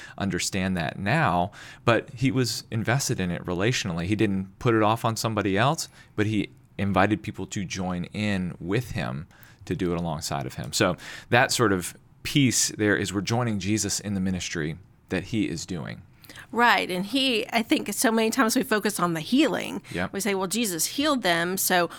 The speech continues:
Speaker 2: why isn't he doing that today?" Well,
Speaker 1: Mm-hmm.
Speaker 2: Jesus did a whole lot more than healing.
Speaker 1: Yep.
Speaker 2: Yes, he did heal to show others that he, he was who he said he was. He
Speaker 1: Yep.
Speaker 2: was who was promised would come. But he healed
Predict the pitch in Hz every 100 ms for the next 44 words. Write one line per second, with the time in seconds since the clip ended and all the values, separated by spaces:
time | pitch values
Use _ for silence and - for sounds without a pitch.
0 | - 202 208 214 202 190 185 180 175 170
1 | - 160 165 151 170 185 196 202 202 185
2 | 165 - 190 208 202 180 180 170 156 135
3 | 165 151 - 170 - - - - 190 185
4 | 180 - 170 208 277 262 180 170 170 175
5 | - 170 - 214 226 196 202 180 175 175
6 | - - 190 185 285 - 214 196 180 -
7 | 175 165 180 185 170 - - - 175 175
8 | 175 - 175 180 - - 180 180 175 180
9 | - 185 185 175 - - - - - -
10 | - - - - 208 190 - 185 156 -
11 | - 294 226 175 170